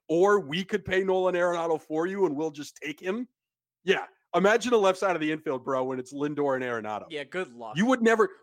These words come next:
Speaker 1: we wouldn't be able to
Speaker 2: It's
Speaker 1: podcast anymore because I just would refuse to talk during Met games.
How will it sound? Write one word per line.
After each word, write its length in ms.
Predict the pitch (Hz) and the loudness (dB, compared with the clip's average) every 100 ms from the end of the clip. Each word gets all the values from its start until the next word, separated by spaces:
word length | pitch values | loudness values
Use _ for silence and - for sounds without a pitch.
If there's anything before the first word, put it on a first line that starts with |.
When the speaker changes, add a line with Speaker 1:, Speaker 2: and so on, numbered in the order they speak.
| - | -8
Speaker 1:
we 140 | 156 | -2
wouldn't 260 | 254 285 262 | 2 2 0
be 100 | 226 | 0
able 140 | 220 202 | 0 0
to 80 | 208 | -2
Speaker 2:
It's 100 | 202 | 0
Speaker 1:
podcast 500 | 151 165 185 175 - | 0 0 -2 -2 -4
anymore 440 | 190 196 196 220 - _ - | -4 0 0 0 -4 _ -14
because 260 | 170 185 170 | -6 -4 -2
I 140 | - 175 | -2 -2
just 280 | - 185 - _ _ | -4 -10 -10 _ _
would 200 | 147 175 | -2 0
refuse 560 | 151 156 _ 180 202 196 | 0 -6 _ -4 -4 -4
to 80 | - | -10
talk 360 | - 156 147 - | -8 -4 -4 -4
during 280 | 143 127 120 | -4 -4 -6
Met 200 | 113 - | -10 -12
games. 360 | 147 _ - | -20 _ -20